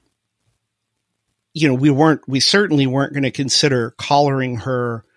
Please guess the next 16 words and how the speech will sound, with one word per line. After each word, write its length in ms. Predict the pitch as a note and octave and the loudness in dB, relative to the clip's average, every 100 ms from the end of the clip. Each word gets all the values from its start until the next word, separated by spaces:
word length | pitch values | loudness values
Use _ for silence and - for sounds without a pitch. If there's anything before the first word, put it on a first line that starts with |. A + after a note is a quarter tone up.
| _ _ _ _ _ _ - | _ _ _ _ _ _ -12
while 540 | A2+ B2+ C3 C3+ B2+ | -4 2 4 4 2
she 200 | - C#3 | 0 0
was 180 | B2 A#2+ | -2 -4
collared 440 | - B2 B2 A2 | -2 -2 -2 -4
to 80 | B2 | -4
somebody 380 | - B2+ A#2 C3 | -4 -4 -2 2
else, 540 | G#3 A#2 G#3+ - - _ _ _ - | 2 2 -2 -6 -10 _ _ _ 0
and 220 | D3 C#3 | 4 6
nor 200 | D3 C#3+ | 6 4
would 200 | C3 B2+ | 0 -2
she 140 | - | 0
have 120 | A#2+ A2 | 0 -2
accepted 500 | - G3 A3+ D3+ A2+ | -2 0 0 -2 -6
a 60 | |
collar. 460 | - F#2 D#2 C3+ - _ _ _ _ _ _ _ _ - | -8 -8 -8 -10 -14 _ _ _ _ _ _ _ _ 0
And 580 | C#3+ C#3+ C#3 C3+ C3+ | 2 4 4 2 -2